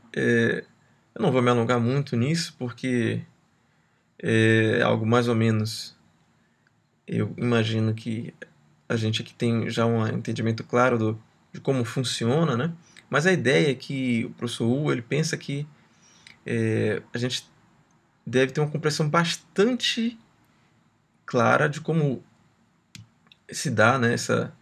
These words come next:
é, a formação dos, dos números segundo o sistema posicional, decimal, né? E que isso deve ser apresentado também aos alunos, de maneira que,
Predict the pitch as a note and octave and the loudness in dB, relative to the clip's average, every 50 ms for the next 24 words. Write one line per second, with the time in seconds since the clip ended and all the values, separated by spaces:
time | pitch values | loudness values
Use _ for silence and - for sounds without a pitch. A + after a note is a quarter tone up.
0 | _ _ _ _ _ _ _ _ _ _ _ _ _ _ - A#2+ A#2+ A#2 A2+ - | _ _ _ _ _ _ _ _ _ _ _ _ _ _ -6 -4 -4 -2 -4 -4
1 | A#2 - C3 B2 B2 A2 A2+ - B2+ B2+ B2 B2 A2+ A2+ - - - _ _ _ | -4 -2 0 2 2 0 0 0 -2 -2 -2 -4 -4 -6 -10 -14 -20 _ _ _
2 | _ _ _ _ _ _ _ _ _ _ - - A#2 A2+ G#2+ A2 A2 - - - | _ _ _ _ _ _ _ _ _ _ -6 -2 -2 -2 -2 -4 -6 -12 -10 -4
3 | A#2+ A#2+ B2 C3 B2+ A#2 A2+ A2+ A2+ A2 - - - - - - A#2 B2 B2+ B2 | -2 0 0 2 2 0 0 0 -2 -6 -10 -12 -10 -10 -6 -4 -2 -2 -2 -4
4 | A#2+ - - A#2 A#2 A2+ A2+ A2+ - - _ _ _ _ - A#2+ A2 A2+ A2 - | -4 -2 0 0 2 2 0 -2 -4 -12 _ _ _ _ -4 -2 -2 -2 -2 -2
5 | A#2 A2+ A2 A2 A#2 B2 C#3 A#2+ A#2 A2 - A#2 A#2 A#2 B2+ C#3 D#3+ C3 A#2 C#3+ | -2 -2 0 2 2 2 2 0 -2 -4 -4 -4 -4 -4 -2 -2 -2 -2 -4 -4
6 | D3 - - _ _ _ _ - - - - - - - _ D#3 D3+ - G3 G3+ | -6 -8 -14 _ _ _ _ -20 -20 -20 -20 -20 -20 -12 _ -8 -4 -2 -2 -2
7 | - F#3+ F#3+ F#3+ F3 E3 - - F#3+ G3 G#3 G3+ G#3 G3 - F#3 F3 F3 G3 F#3+ | 0 2 2 2 2 2 0 0 0 0 -2 -2 -2 -2 -2 -2 0 0 0 0
8 | E3 D3 C#3 C3+ C3+ C3 D#3 E3 D3+ B2+ A#2+ B2 C#3 D#3+ F3 E3+ - - - D3+ | 0 2 0 0 0 0 0 0 0 0 0 -2 0 -2 -2 -2 -4 -8 -2 0
9 | E3+ E3+ D#3 D#3 E3 F3+ F3 F3+ - F#3 F#3 F#3 F#3+ - | 2 2 2 2 0 -2 -2 -4 -6 -4 -4 -4 -6 -8